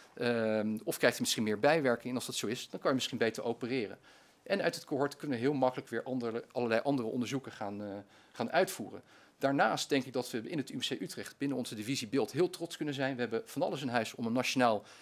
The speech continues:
internationaal prostaatcentrum te worden. Ook de nucleaire geneeskunde en de, eh, de radiologie.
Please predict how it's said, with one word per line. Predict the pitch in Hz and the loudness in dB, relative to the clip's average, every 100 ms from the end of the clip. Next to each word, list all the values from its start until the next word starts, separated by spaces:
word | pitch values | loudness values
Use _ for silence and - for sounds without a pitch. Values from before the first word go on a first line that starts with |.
| - | -16
internationaal | - 135 131 120 131 113 | -8 -6 -2 0 2 2
prostaatcentrum | 127 - 196 - 170 135 | 0 -2 0 0 -6 -8
te | - 127 | -12 -4
worden. | 131 123 - - - | -2 -2 -8 -20 -4
Ook | - - | -2 0
de | 131 | 0
nucleaire | 131 - 123 120 110 | 0 -2 -2 0 0
geneeskunde | - 113 110 - 107 - | -2 -4 -2 -4 -6 -6
en | - 139 | 0 2
de, | 110 | 2
eh, | 123 113 107 107 | -2 -6 -6 -4
de | 110 | 0
radiologie. | 117 107 101 - 226 | 0 0 -2 -4 -6